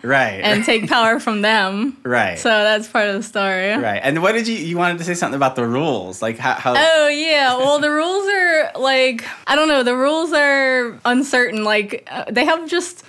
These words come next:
Speaker 2: so many different ways of killing the vampires. Also, they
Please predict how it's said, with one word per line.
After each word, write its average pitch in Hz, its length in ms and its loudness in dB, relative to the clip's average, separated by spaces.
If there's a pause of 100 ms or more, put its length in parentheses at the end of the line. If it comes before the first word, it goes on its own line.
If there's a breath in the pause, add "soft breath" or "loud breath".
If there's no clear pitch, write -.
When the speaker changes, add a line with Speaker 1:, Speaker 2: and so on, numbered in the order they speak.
(140 loud breath)
Speaker 2:
so 294 240 0
many 311 200 0
different 262 340 -2
ways 240 300 2
of 233 160 -6
killing 269 280 0
the 233 80 0
vampires. 220 720 0 (280 loud breath)
Also, 302 320 2
they 302 420 0